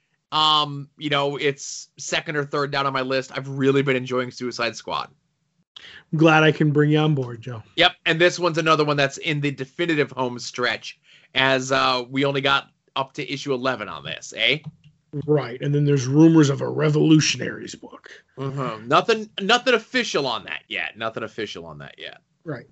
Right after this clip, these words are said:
Speaker 2: That's why I said rumors, even though we don't deal in rumors and innuendo on this show.
Speaker 1: And again, I apologize. It was two before. I didn't update my number. I de-,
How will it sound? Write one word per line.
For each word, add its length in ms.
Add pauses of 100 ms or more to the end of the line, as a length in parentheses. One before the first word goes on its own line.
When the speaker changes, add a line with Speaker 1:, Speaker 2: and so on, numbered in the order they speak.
(120)
Speaker 2:
That's 200
why 140
I 40
said 220
rumors, 460
even 160
though 80
we 100
don't 300
deal 380
in 100
rumors 440
and 60
innuendo 540
on 160
this 140
show. 360 (140)
Speaker 1:
And 140
again, 200
I 120
apologize. 580
It 180
was 460
two 340
before. 680
I 160
didn't 160
update 400
my 240
number. 280
I 80
de-, 160